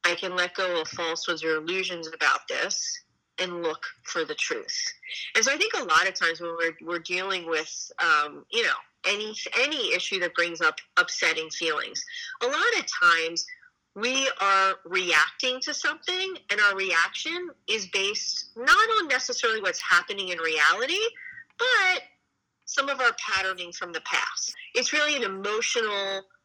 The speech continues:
underlying, you know, support for a bacterial infection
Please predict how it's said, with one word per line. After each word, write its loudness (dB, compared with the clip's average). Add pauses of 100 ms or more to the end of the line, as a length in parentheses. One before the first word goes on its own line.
(400)
underlying, 0 (1500)
you -8
know, -2
support 0
for 2
a 2
bacterial 0
infection -6